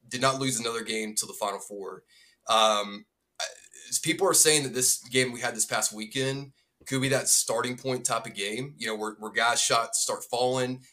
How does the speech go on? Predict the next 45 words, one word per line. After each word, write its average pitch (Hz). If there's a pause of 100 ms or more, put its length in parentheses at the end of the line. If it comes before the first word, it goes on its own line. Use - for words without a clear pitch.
(160)
they 107
look 107
more 95
comfortable, 131 (260)
offense 131
is -
flowing 123
really 120
well. 113 (240)
So 143
that's 143
why 180
this 143
game, 135
I 107
feel 127
like 113
it -
gets, -
against 110
Tennessee 127
is 117
such 143
a 160
big 120
game 113
for -
Auburn 107
because, 107 (400)
um, 101 (640)
you 120
know, 101
we, 117
we've 120
gotten 135
that 117
confidence 127
back. 104
So 131
how's 156
that 147
gonna 131
translate 120
in 110
this 110